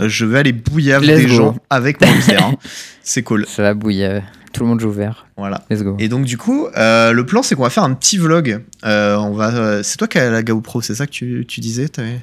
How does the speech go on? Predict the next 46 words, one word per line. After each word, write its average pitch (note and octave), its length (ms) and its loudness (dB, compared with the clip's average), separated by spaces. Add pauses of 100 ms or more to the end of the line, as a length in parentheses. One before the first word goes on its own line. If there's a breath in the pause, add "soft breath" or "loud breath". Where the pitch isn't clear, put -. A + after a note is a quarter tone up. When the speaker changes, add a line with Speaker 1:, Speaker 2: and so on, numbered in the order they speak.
Speaker 2:
J'ai C#3 140 0
une D3 120 0
Speaker 1:
Ouais. B2+ 100 4
Speaker 2:
GoPro, G#2+ 320 0
ouais, F#2+ 140 -4 (180)
avec G#2+ 200 0
laquelle A#2+ 260 0
j'ai A2+ 140 0
principalement A#2 580 0
enregistré A2 360 -2
des G#2 80 -2
vidéos G2+ 180 0
de G2+ 60 -4
ski. C3 300 -8 (400 soft breath)
Mais, G#2 220 -2
euh, G2+ 320 0
je - 80 -12
pense - 160 -8
que - 120 -8
je F#2+ 80 -10
peux G#2 200 -4
trimballer G#2+ 380 -2
une G#2 80 -2
GoPro G2+ 280 -2
en G#2 80 -2
tournoi G#2+ 500 0
et F#2+ 200 -4 (420 soft breath)
enregistrer G2+ 440 -4
régulièrement G2+ 600 -2
des G#2 100 -2
petites - 180 -14
séquences, G#2 500 -4
euh, E2+ 180 -6 (840 soft breath)
autour, G#2 440 0
et E2 240 -4
histoire G#2 200 -4
de G2 120 0
faire G2+ 160 -4
un F#2+ 100 -2
peu G#2+ 140 -6
de F#2+ 60 -4
la F#2 100 -2
pub G#2+ 220 -8
de G2 120 -2
c'est - 140 -12
co-, - 140 -12